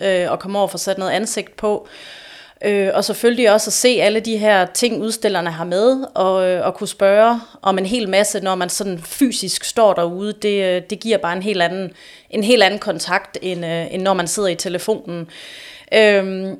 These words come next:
og så har jeg også som, øh, som helt almindeligt menneske, øh, haft mine to børn med derovre. Øh, min dreng, øh, på syv år og min pige på ni år.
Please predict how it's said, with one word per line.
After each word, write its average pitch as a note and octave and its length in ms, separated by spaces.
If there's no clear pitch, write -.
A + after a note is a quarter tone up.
og A3+ 80
så B3+ 140
har A#3+ 100
jeg G3 140
også G#3 200
som, F3+ 340
øh, E3+ 420
som F3 260
helt G#3 240
almindeligt F#3+ 440
menneske, F#3 580
øh, E3+ 220
haft F3 280
mine F3+ 180
to G3+ 280
børn B3+ 260
med A#3 140
derovre. B3 520
Øh, F3+ 280
min F3+ 480
dreng, G3+ 420
øh, E3+ 380
på E3 320
syv D#4 280
år B3 220
og F#3+ 280
min F#3+ 360
pige A#3 240
på A#3 80
ni A3 220
år. F3+ 280